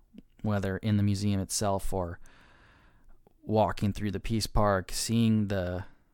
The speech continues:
library, which you see in all the pictures of, of one of the only things to withstand the blast from the, uh, you know, the bomb. And, you know,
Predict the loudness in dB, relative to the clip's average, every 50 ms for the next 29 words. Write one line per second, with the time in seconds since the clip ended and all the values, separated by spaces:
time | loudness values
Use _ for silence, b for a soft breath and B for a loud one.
0 | _ _ _ _ _ _ _ _ -8 -2 2 2 4 4 4 2 2 2 2 2
1 | 0 -2 -2 -4 -4 -4 -6 -4 -4 -4 -2 -2 0 0 2 2 2 2 2 6
2 | 6 6 6 6 2 -2 -4 -4 -4 -4 -4 -6 -8 -8 -8 -6 -6 -6 -4 -4
3 | -2 -2 -2 -2 -2 0 0 0 0 -2 -2 -2 0 0 -2 -2 -4 -4 -4 -4
4 | -4 -4 -4 -4 -4 -2 -2 -4 -6 -8 -12 -16 -18 -12 -4 0 2 4 4 2
5 | 2 -2 -2 -4 -4 -4 -4 -4 -6 -10 -14 _ -14 -12 -10 -8 -8 -10 -10 -10
6 | -8 -6 -6 -6 -6 -8 -12 -16 _ _ _ _ -20 -18 -14 -10 -8 -8 -4 -2
7 | -2 -2 -2 -2 -4 -6 -8 -10 -12 B B B B B B B B B B B
8 | B B B B B B B B B -18 -8 -4 -2 -2 0 0 0 0 0 0
9 | 0 0 0 0 0 -2 -4 -6